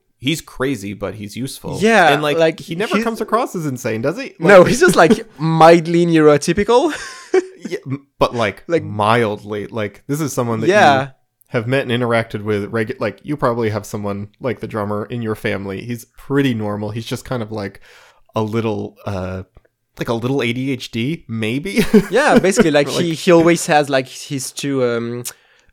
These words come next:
Speaker 2: what's name, like, uh, drumsticks,
Speaker 1: Drumsticks?
Speaker 2: uh,
Speaker 1: Yeah.
Speaker 2: in his hands and, like, using them everywhere. Like, yeah, I guess. Yeah, that, I mean,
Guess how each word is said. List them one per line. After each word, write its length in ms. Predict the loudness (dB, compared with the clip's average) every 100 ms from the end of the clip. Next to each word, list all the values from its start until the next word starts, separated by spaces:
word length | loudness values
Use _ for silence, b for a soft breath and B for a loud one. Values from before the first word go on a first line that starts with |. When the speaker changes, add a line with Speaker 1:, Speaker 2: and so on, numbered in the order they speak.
| -10
Speaker 2:
what's 180 | -8
name, 240 | -4 -6 -4
like, 320 | -6 -8 -8
uh, 320 | -6 -6 -8 -12 _
drumsticks, 240 | -18 -8 -2
Speaker 1:
Drumsticks? 540 | -2 0 -4 -4 -8
Speaker 2:
uh, 40 | -4
Speaker 1:
Yeah. 80 | -2
Speaker 2:
in 120 | -2
his 180 | -2 -2
hands 280 | 0 0 0
and, 80 | -2
like, 320 | -2 -6 -16 b b b b
using 340 | -4 -4 -2
them 380 | 0 -2 -2 -6
everywhere. 420 | -6 -6 -2 0
Like, 140 | 0 -2
yeah, 360 | -8 -6 -2 -2
I 100 | 0
guess. 280 | -2 -2 -4
Yeah, 140 | -2
that, 180 | -2 -4 -6
I 60 | -6
mean, 280 | -4 -6